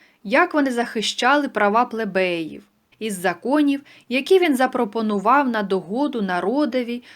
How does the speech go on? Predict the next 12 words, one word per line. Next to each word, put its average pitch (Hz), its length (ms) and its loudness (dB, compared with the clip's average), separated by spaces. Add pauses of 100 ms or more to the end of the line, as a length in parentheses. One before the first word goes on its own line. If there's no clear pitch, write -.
(120)
та 220 140 0
з 220 60 -8
метою 302 480 2
послабити 226 760 0
вплив 214 420 -6
Сенату, 247 800 -4 (340)
один 247 300 0
стосувався 254 840 -2
заснування 208 680 -2
колоній. 180 760 -4 (360)
Цей 208 220 2
закон 214 580 0